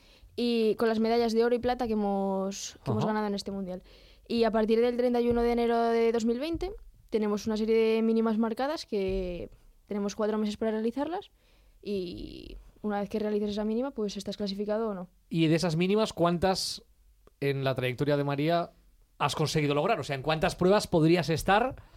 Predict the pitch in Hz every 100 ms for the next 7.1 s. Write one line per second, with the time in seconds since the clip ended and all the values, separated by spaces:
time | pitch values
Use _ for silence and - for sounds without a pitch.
0 | - - - 160 175 170 175 202 196 185
1 | 190 180 185 185 - 131 110 110 - -
2 | - - - - - 233 220 214 214 214
3 | - - - _ 220 233 226 240 247 277
4 | 254 233 247 269 254 262 254 247 247 233
5 | 240 226 226 233 226 226 240 262 262 254
6 | 208 180 175 190 190 208 214 214 214 226